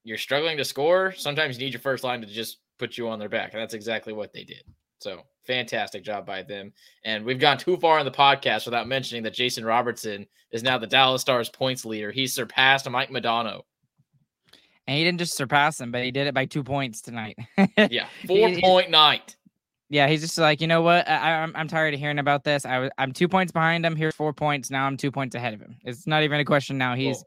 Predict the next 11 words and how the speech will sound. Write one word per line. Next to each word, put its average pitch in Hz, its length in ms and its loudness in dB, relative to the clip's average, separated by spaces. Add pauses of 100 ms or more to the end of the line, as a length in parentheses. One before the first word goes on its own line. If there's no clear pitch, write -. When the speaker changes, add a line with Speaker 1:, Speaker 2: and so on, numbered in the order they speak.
(120)
Speaker 1:
done. 110 220 -4
Speaker 2:
the 156 120 2
undisputed 151 720 -2
champion 135 420 -2
of 117 120 -4
the 117 80 -4
points 120 280 -6
record 113 280 -12
right - 140 -18
now. - 160 -20 (500)
Speaker 1:
Yeah, - 120 -20